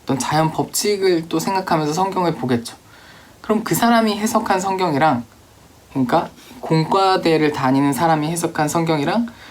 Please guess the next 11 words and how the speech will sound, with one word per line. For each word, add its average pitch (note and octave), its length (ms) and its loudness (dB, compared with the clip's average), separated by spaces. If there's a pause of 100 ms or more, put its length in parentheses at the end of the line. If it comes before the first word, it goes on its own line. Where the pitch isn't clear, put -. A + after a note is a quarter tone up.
(160)
심리학과를 A#3+ 720 4
전공한 C#3 640 0 (120)
사람이 D#3+ 360 -2
해석한 F3 360 -2
성경이랑 F#3 640 0 (420)
해석 A#3 260 -2
결과물이 D3 640 2
달라질 D#3 460 2
수 - 180 -2
있다는 A#2+ 400 0
거죠. A2+ 220 -10